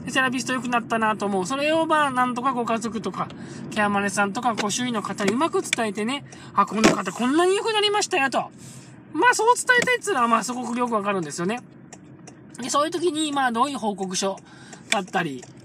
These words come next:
まあ、どういう検査バッテリーがいいんでしょうかということなんです。で、<clears throat> まあね、あの、本当に知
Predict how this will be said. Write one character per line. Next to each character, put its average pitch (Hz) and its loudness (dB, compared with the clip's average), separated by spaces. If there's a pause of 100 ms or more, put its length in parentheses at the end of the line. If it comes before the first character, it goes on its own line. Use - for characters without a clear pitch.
ま 220 -2
あ、 202 0
ど 214 2
う 208 2
い 165 0
う 151 -10 (540)
検 180 -2
査 185 -4
バ 180 0
ッ - -8
テ 170 0
リ 139 -10
ー - -12
が 127 -12
い - -8
い 151 -4
ん 143 -6
で 131 -8
し - -4
ょ 120 -14
う 113 -16
か - -12
と - -16
い 185 0
う 208 -4
こ - -12
と 294 0
な 349 2
ん 180 -10
で 190 -10
す。 - -10 (540)
で、 285 2 (1080)
<clears throat> - -14
ま - 6
あ 285 4
ね、 226 4 (180)
あ 247 -2
の、 247 0
本 359 6
当 359 0
に 349 -2
知 - 0